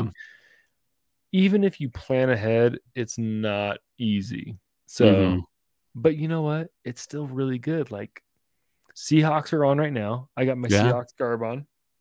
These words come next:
Speaker 2: Nice.
Speaker 1: And kids are all in bed. So I'm happy. I got the Seahawks going on a screen over here.
Speaker 2: Wow.
Speaker 1: And I'm focusing over there for the
Speaker 2: You're doing a good job
Speaker 1: podcast.
Speaker 2: so far.
Speaker 1: I'm trying.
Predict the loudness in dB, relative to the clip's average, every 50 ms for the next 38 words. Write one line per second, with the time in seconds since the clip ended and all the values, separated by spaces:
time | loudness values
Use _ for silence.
0 | _ 4 6 6 8 8 8 6 6 4 2 -8 -16 -20 _ _ _ _ -2 0
1 | 0 2 2 0 0 0 -2 -2 -4 -6 -10 -14 _ _ _ _ _ _ -6 -2
2 | -2 0 0 -2 -4 -2 -2 -2 0 -2 -2 0 0 0 0 0 -4 -6 _ _
3 | _ _ _ _ _ -2 -2 -2 -2 -2 -6 -6 -8 -8 -6 -4 -6 -6 -6 -8
4 | -12 _ -8 -4 -4 -4 -4 -4 -6 -6 -4 -2 0 0 -2 -4 -4 _ 0 0
5 | 2 0 0 -2 -2 -4 -4 -4 -2 -2 -2 -2 -4 -4 -6 -6 -6 -6 -6 -12
6 | -12 _ -20 -20 -20 -16 -12 -10 -6 -4 -4 -4 -4 -6 -6 -6 -6 0 8 10
7 | 12 12 12 12 12 10 10 10 8 6 4 0 -4 -8 -8 -6 -2 4 6 6
8 | 6 4 2 6 8 8 8 6 0 -2 0 2 2 4 4 2 2 4 4 2
9 | 2 2 0 2 4 4 4 4 2 0 0 -2 -2 -4 -4 -4 0 6 6 8
10 | 10 10 10 10 8 8 6 4 8 8 10 10 10 8 8 6 6 6 6 6
11 | 4 2 4 6 4 4 2 -2 _ _ _ -20 -20 -12 -6 -4 -2 -2 -2 -4
12 | -4 -2 -2 0 2 2 2 2 0 -4